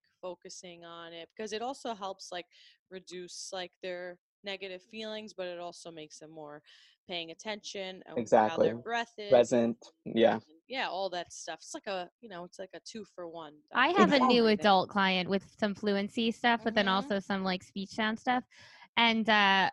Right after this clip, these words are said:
Speaker 3: I've been working on diaphragmatic breathing just because what sh-, this individual is struggling with is taking in enough air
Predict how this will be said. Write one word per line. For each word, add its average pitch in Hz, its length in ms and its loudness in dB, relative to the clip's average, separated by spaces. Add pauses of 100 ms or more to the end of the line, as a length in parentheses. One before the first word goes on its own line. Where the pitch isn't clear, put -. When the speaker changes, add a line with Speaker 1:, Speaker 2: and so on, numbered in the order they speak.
(140)
Speaker 3:
I've 233 340 4
been 233 160 2
working 196 300 0
on 190 100 0
diaphragmatic 180 640 -2
breathing 190 400 -2
just 220 240 -2
because 202 460 -2
what 190 340 0
sh-, - 260 -18
this 196 200 -6
individual 202 440 -2
is 185 120 -4
struggling 269 440 -2
with 196 200 -2 (320)
is 208 260 2 (540)
taking 240 320 -2
in 226 120 0
enough 220 280 0 (140)
air 233 460 2